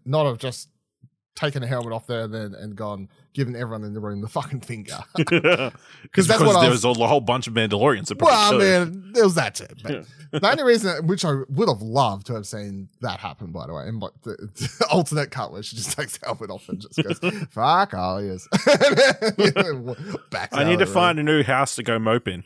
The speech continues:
Speaker 1: Yeah, fuck all yous. I'm not part of your stupid bloody cult. Um, the only reason she'd be playing al-, playing along is 'cause now that she knows Mandalore's potentially savable, that she wants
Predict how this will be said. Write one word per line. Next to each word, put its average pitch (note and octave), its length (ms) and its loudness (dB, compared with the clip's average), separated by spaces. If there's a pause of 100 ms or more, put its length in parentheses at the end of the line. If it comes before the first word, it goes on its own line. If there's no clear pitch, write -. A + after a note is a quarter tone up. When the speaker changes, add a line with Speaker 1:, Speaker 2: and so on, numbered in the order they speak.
Speaker 1:
Yeah, A#2+ 260 -8 (300)
fuck D#3 280 -4
all A2 180 -4
yous. G#2+ 140 -8
I'm A2+ 80 -10
not C#3 160 -10
part C#3 200 0
of C#3+ 40 -2
your C3 100 -2
stupid A2+ 540 -12
bloody G#2+ 220 -10
cult. G2 380 -10 (320)
Um, A#2+ 460 0
the D#3 60 0
only A#3 140 2
reason F3+ 200 2
she'd D3+ 200 -2
be C3 80 -2
playing A#2+ 280 -8
al-, A2 160 -10
playing B2+ 260 -4
along G#2+ 220 -6
is G2 140 -10
'cause G2+ 240 -10
now A#2 140 -4
that G#2 140 -10
she A2+ 120 -10
knows G2 260 -8
Mandalore's G2+ 840 -8
potentially A2 380 -12
savable, F#2+ 560 -8
that F2 160 -14
she G#2+ 100 -14
wants F#2 540 -16